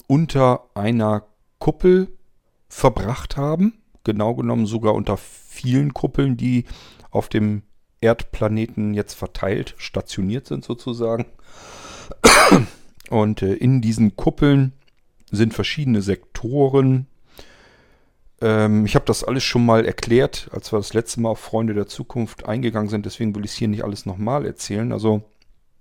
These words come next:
es ist alles so ein bisschen seltsam und, äh, wir versuchen nach und nach herauszufinden,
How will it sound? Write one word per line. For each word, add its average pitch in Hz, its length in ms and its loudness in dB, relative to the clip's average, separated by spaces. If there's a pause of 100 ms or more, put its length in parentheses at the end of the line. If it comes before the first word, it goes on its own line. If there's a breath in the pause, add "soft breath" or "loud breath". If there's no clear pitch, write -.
(1400 loud breath)
es - 160 0
ist 160 140 -2
alles 160 200 0
so 151 60 -4
ein 139 40 -2
bisschen 135 300 0
seltsam 139 680 4 (220)
und, 113 380 -4
äh, 110 180 -4
wir 107 100 0
versuchen 131 560 -2
nach 117 240 0
und 120 100 0
nach 110 160 -2
herauszufinden, 113 1000 -4